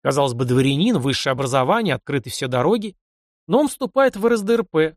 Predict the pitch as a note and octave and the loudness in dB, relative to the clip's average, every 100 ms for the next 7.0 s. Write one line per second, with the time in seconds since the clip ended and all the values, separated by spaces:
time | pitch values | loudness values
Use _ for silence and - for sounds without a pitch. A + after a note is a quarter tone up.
0 | - E3+ C4 A#3 - C#3+ C3+ C3+ C#3 - | -4 -2 0 -2 -4 -4 -2 -4 -10 -16
1 | _ _ _ _ _ _ _ - - D3+ | _ _ _ _ _ _ _ -16 -4 0
2 | D3 D3 C#3 D3 - - C#3 C#3+ - C#3+ | 2 2 0 -4 -10 -8 -6 -6 -6 -6
3 | C3+ C3 - C#3 C3+ B2+ F#3+ D#3 - _ | -4 -4 -6 -4 -2 0 0 0 -6 _
4 | _ C#3+ C3+ D#3+ D#3 D3+ - C3 - F3 | _ -4 0 0 -2 -6 -12 -14 -4 0
5 | G#3 C3+ - _ - D3+ - D3 C#3 A2+ | 0 -2 -10 _ -10 -8 0 2 2 0
6 | B2+ C#3 D#3+ F#3 F#3+ D3+ E3 A#3 A3 C3 | -2 -2 -2 -2 -2 -2 -2 0 0 0